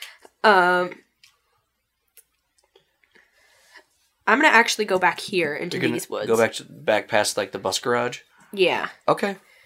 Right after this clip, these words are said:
Speaker 1: Because
Speaker 2: Sure.
Speaker 1: I feel like not a lot of kids are gonna come to this
Speaker 2: All right.
Speaker 1: area.
Speaker 2: As you're walking past, this door is open to his, to Merv's shack.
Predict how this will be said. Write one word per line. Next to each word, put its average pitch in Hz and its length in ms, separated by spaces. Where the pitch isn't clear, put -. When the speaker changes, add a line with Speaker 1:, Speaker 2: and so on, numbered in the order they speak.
Speaker 1:
Because 202 220
Speaker 2:
Sure. 214 60
Speaker 1:
I 208 40
feel 220 140
like 208 180
not 196 160
a 202 40
lot 185 160
of 180 60
kids 180 200
are 180 60
gonna 170 180
come 175 300
to 175 120
this 165 220
Speaker 2:
All 165 80
right. 170 60
Speaker 1:
area. 147 360
Speaker 2:
As 117 200
you're 151 120
walking 127 340
past, 107 440
this 107 180
door 98 340
is - 280
open 76 320
to 104 140
his, 98 480
to 98 220
Merv's 98 280
shack. 87 420